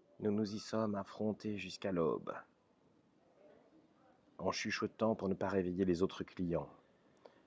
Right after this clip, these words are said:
Les mouvements de nos corps, repérés par les cellules, déclenchaient la lumière. Nos gestes étaient violents, feutrés et violents. Il ne me laissait pas rentrer dans la chambre,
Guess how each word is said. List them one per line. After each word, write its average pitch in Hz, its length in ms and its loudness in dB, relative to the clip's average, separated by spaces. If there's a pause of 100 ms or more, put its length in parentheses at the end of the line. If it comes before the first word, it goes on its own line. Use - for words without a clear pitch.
(120)
Les 87 120 2
mouvements 98 400 6
de 98 100 4
nos 92 140 2
corps, 104 720 2 (1000)
repérés 104 600 0
par - 160 -6
les 90 80 -2
cellules, 92 460 -4
déclenchaient 92 480 -4
la 87 100 0
lumière. 80 640 -2 (880)
Nos 90 100 0
gestes 98 300 -2
étaient 98 220 4
violents, 95 460 6 (140)
feutrés - 480 -4
et 95 80 2
violents. 87 400 2 (720)
Il 92 160 2
ne 92 60 4
me 90 100 4
laissait 85 240 0
pas 101 160 4
rentrer 101 260 -2
dans 92 100 2
la 85 120 2
chambre, 92 460 -4